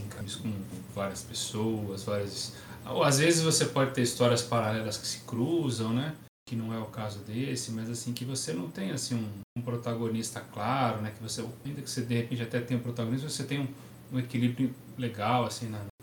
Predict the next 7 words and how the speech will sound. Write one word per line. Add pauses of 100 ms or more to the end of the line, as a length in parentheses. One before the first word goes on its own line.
e
filme
de
roteiro,
né?
O, (120)
o